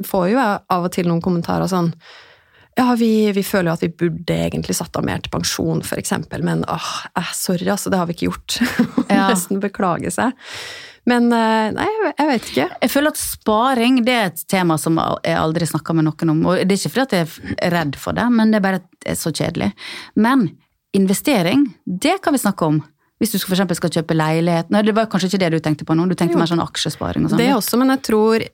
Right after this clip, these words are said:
Speaker 1: det å snakke om bolig, og
Speaker 2: Ja.
Speaker 1: der kan man også spørre, der er det veldig åpent.
Speaker 2: Der er det lov! Hva, hva
Speaker 1: Ja, ja.
Speaker 2: betalte du?
Speaker 1: Ja, ja, ja.
Speaker 2: Ja.
Speaker 1: Men
Speaker 2: Hvor
Speaker 1: det
Speaker 2: mye lån har du?
Speaker 1: Har du spurt noen om det noen gang?
Speaker 2: Eh, ja.
Speaker 1: Hvor mye lån det er?
Speaker 2: Ja, ja, det
Speaker 1: Ja.
Speaker 2: spør jeg folk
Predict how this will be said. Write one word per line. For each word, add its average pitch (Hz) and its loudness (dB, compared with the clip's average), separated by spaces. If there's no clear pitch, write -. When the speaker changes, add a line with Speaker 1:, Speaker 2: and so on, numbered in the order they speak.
Speaker 1:
det 202 4
å 196 0
snakke 226 -2
om 175 2
bolig, 185 2
og - -8
Speaker 2:
Ja. 240 4
Speaker 1:
der 226 2
kan - 0
man 320 4
også 208 0
spørre, 185 0
der 160 2
er 220 2
det 277 2
veldig 165 0
åpent. - 0
Speaker 2:
Der 185 4
er 262 4
det 311 2
lov! 180 2
Hva, 294 2
hva 226 0
Speaker 1:
Ja, - 0
ja. 202 2
Speaker 2:
betalte 220 0
du? 208 2
Speaker 1:
Ja, 165 2
ja, - 2
ja. 247 2
Speaker 2:
Ja. 202 2
Speaker 1:
Men 220 4
Speaker 2:
Hvor 269 4
Speaker 1:
det 220 2
Speaker 2:
mye 262 4
lån 214 4
har 180 4
du? 180 0
Speaker 1:
Har 214 2
du 202 2
spurt - -2
noen 175 2
om 175 2
det 175 2
noen 170 2
gang? 403 -4
Speaker 2:
Eh, 170 2
ja. 233 2
Speaker 1:
Hvor 220 2
mye 214 2
lån 180 0
det 160 0
er? - -6
Speaker 2:
Ja, 165 2
ja, 233 2
det 202 2
Speaker 1:
Ja. 302 2
Speaker 2:
spør 285 2
jeg 196 2
folk 202 -2